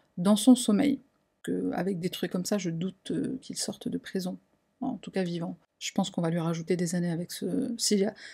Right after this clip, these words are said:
s'il y a des incidents comme ça, je pense qu'on lui rajoute des années, et même des comprimés, je pense que, je pense que là, il y a besoin de comprimés quand même. Je termine avec une pensée pour le dernier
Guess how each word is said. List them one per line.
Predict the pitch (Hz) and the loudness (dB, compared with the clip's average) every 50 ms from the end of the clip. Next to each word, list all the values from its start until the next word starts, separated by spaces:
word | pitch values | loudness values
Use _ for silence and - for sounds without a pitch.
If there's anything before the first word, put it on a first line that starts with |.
| - _ - | -20 _ -4
s'il | - - 247 | 8 10 10
y | |
a | 240 | 12
des | 220 220 214 | 12 10 8
incidents | 220 220 - 214 202 214 | 8 6 4 4 4 4
comme | 202 208 208 | 4 2 2
ça, | - 240 | 2 2
je | 233 - | 0 0
pense | - 196 - | -4 -8 -6
qu'on | - 196 | -2 -2
lui | 190 185 185 | 0 0 0
rajoute | 175 180 170 185 175 | 0 0 -2 -2 -2
des | 180 175 175 | -2 0 2
années, | 180 185 - - | 2 2 2 2
et | 190 | 4
même | 196 202 208 196 | 4 6 6 6
des | 180 190 185 - _ _ - | 6 4 2 0 _ _ -6
comprimés, | - 180 175 - - 202 196 202 196 | -6 -6 -6 -4 -6 -4 -4 -4 -4
je | 196 | -6
pense | 185 - - 180 185 - | -8 -8 -8 -10 -10 -10
que, | - - 214 - _ _ _ _ _ - - - _ _ | -12 -14 -16 -16 _ _ _ _ _ -20 -20 -20 _ _
je | - | -4
pense | - 202 - | -2 0 2
que | - 214 | 4 4
là, | 202 | 6
il | 196 | 6
y | |
a | 190 | 6
besoin | 175 170 170 180 175 | 4 2 0 -2 -4
de | 170 | -2
comprimés | - 180 - - - 180 170 | -4 -6 -6 -2 -2 -2 -2
quand | - 165 | -2 -2
même. | 165 165 160 - _ _ | -4 -4 -6 -8 _ _
Je | - - 208 | -4 -2 -2
termine | 202 - 220 233 262 254 | 2 6 12 12 12 12
avec | 214 196 202 - | 12 10 4 2
une | 202 175 | 0 -2
pensée | - 185 180 - 220 | -2 -2 -2 -2 -2
pour | - 180 180 | -2 0 2
le | 175 170 165 | 2 2 2
dernier | 165 190 185 190 196 202 202 196 - | 2 0 0 2 2 2 0 0 -4